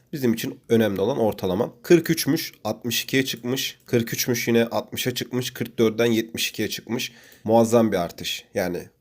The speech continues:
olay gerçekten muazzam. Şimdi bu ayarı nasıl yapacağız? Hemen onu göstereyim. Bunları kapatalım. Bunlar sadece size verileri göstermek için de. Oyun esnasında kayıt yaparsam bu F P S'ler etkileneceği için ben oyun dışında kendi testlerimi yaptım ve size böyle sunmak istedim.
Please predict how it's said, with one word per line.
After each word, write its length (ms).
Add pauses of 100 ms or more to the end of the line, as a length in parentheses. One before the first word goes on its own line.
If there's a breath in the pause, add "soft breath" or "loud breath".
(120)
olay 340 (120)
gerçekten 520
muazzam. 480 (160)
Şimdi 340
bu 100
ayarı 260
nasıl 220
yapacağız? 440
Hemen 200
onu 320
göstereyim. 540
Bunları 280
kapatalım. 520
Bunlar 220
sadece 340
size 380
verileri 300
göstermek 500
için 260
de. 120
Oyun 180
esnasında 520
kayıt 260
yaparsam 600
bu 80
F 180
P 160
S'ler 180
etkileneceği 580
için 220
ben 120
oyun 300
dışında 400
kendi 260
testlerimi 460
yaptım 340
ve 40
size 320
böyle 200
sunmak 320
istedim. 360